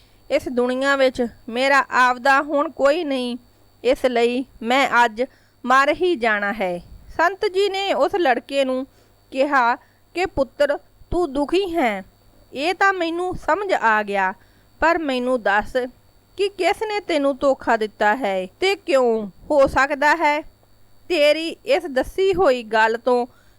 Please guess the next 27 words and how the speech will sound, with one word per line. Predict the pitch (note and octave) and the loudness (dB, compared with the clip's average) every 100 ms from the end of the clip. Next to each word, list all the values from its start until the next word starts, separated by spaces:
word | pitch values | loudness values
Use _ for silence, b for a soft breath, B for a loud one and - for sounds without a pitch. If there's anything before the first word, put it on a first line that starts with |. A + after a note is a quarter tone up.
| b | b
ਮੈਂ | B3 C#4 F4+ | -2 0 0
ਕੁਝ | F#4+ G4 | 0 -2
ਸਿੱਖਿਆ | F4 B3+ - D#4+ C#4 | -2 -6 -6 -2 0
ਲੈ | C#4+ B3 A#3+ | 2 2 2
ਲਵਾਂ।" | A#3+ A#3 A#3 B3 - _ _ _ _ - | 2 2 -2 -2 -12 _ _ _ _ -4
ਸੰਤ | E4 G4 G#4+ | -2 0 -2
ਜੀ | F#4 F#4+ | -2 -2
ਦੇ | F#4+ G4 | 0 -4
ਕਹਿਣ | - C4+ C4 D#4 | 0 0 2 0
'ਤੇ | C4+ B3 A#3 | 0 0 0
ਵੀ | A#3 A#3 G3 - - - | -2 -8 -10 -16 -12 -2
ਉਸ | C4+ D#4 | -2 0
ਲੜਕੇ | B3+ A#3 A#3 B3+ | -2 -2 -4 -6
ਨੇ | A#3+ A3+ A#3 - - | -6 -8 -10 -10 -6
ਸੰਤ | C4 D4 C#4+ | -6 -6 -10
ਜੀ | A#3+ B3 | -8 -8
ਨੂੰ | A#3+ A#3 C4 - | -6 -8 -12 -4
ਕੁਝ | D4+ D4 | -2 -2
ਨਾ | D4 A#3+ | -2 -2
ਦੱਸਿਆ। | C#4 - F#3+ F3+ - | -2 -4 -6 -4 0
ਤਾਂ | G4 | 0
ਸੰਤ | - D#4 E4 D#4+ | 2 -2 -2 -6
ਜੀ | B3+ C#4 C#4 | -6 -4 -6
ਕਹਿਣ | C#4 B3 B3+ D#4 D4+ | -2 0 2 2 0
ਲੱਗੇ | A#3+ G#3 A3 G3+ F#3+ - - _ _ | -2 -2 -8 -8 -10 -18 -20 _ _
ਕਿ | D4 E4 | -10 -8
"ਪੁੱਤਰ, | C#4+ B3 - C#4 | -6 -6 -2 -2